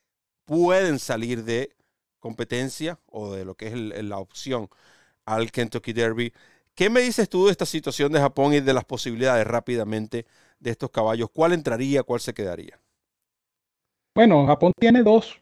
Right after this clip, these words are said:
Speaker 2: ya seguro, ¿no? Derma Sotogake por su triunfo en, en, en Dubái, tiene los puntos necesarios, cien puntos.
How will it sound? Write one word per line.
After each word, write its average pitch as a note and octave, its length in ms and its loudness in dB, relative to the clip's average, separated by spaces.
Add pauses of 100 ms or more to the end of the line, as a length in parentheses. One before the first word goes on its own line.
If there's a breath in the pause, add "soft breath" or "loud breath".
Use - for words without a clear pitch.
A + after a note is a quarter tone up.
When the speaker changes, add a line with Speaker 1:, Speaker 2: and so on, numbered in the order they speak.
(120)
Speaker 2:
ya F3+ 160 6
seguro, E3+ 420 4
¿no? C#3+ 160 2
Derma D3 260 2
Sotogake D3 640 2
por D3 180 -2
su A#2+ 160 -4
triunfo A#2+ 460 0
en, A#2+ 160 2
en, G#2 480 -2
en A#2 160 0
Dubái, C3 500 4
tiene A#2+ 540 0
los G#2 200 -2
puntos B2 340 2
necesarios, C3+ 580 2
cien A#2+ 180 2
puntos. D3 460 2